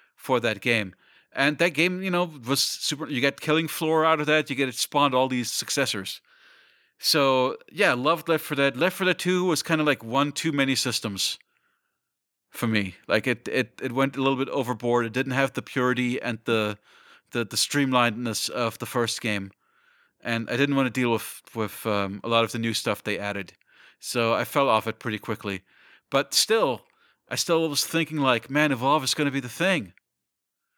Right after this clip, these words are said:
And I guess the, and the problem with Evolve is just that it's completely unbalanced. Like, it is so unbalanced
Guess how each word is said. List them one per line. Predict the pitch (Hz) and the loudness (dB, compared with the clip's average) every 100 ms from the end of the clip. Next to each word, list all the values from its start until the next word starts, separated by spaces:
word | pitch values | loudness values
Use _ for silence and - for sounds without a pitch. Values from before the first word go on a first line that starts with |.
| _ _ _ | _ _ _
And | 135 131 131 131 120 - _ - - | 0 4 2 0 -6 -12 _ -16 -4
I | 139 | -2
guess | 139 151 - | 2 2 2
the, | 165 147 | 0 0
and | 143 | -2
the | 143 | -2
problem | 139 160 180 | 0 2 0
with | 170 147 | -2 -4
Evolve | 113 175 302 | 0 2 2
is | 311 - | 0 -4
just | 156 - | -4 -2
that | 151 | -2
it's | 135 - - - | -2 -10 -12 -8
completely | 175 160 - - 147 254 - 131 | -6 -6 -10 -6 -4 -2 0 2
unbalanced. | 147 160 175 240 - - - - _ _ _ _ _ | 2 2 2 2 -2 -4 -8 -8 _ _ _ _ _
Like, | 139 143 | -4 -2
it | 190 | -2
is | 196 | -2
so | - - - 226 254 | -2 2 2 4 2
unbalanced | 233 190 151 139 127 120 - - | 2 0 2 2 2 0 -4 -6